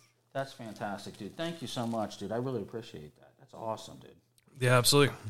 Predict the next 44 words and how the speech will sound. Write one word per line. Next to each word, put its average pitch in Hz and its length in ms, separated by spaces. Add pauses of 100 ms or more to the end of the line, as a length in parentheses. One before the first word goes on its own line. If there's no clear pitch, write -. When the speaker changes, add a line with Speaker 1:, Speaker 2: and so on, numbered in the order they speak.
Speaker 1:
You 202 100
know, 220 60
these 262 240
are, 226 240
'cause 202 240
you 226 60
know 233 120
why? 214 180
These 220 240
are 254 40
things, 226 320
like, 165 200 (600)
I 208 60
don't 262 160
like 165 180
to 151 60
buy 123 180
shit - 220
for 92 100
myself. 95 460
I 175 60
don't 233 140
know 123 60
why. 87 480 (140)
Speaker 2:
Right. 110 220 (100)
Speaker 1:
You 139 140
know 156 60
what 165 80
I 160 40
mean? 165 300 (280)
Speaker 2:
Yeah. 104 180 (300)
Speaker 1:
Uh, 139 60 (200)
but 139 140
this, - 300 (240)
ah, 95 160 (460)
perfect. - 340 (180)
Oh 127 120
my 95 120
gosh, 87 300
Shauna's 131 260
gonna 113 120
be 104 120 (180)
thrilled 107 240
too. - 1160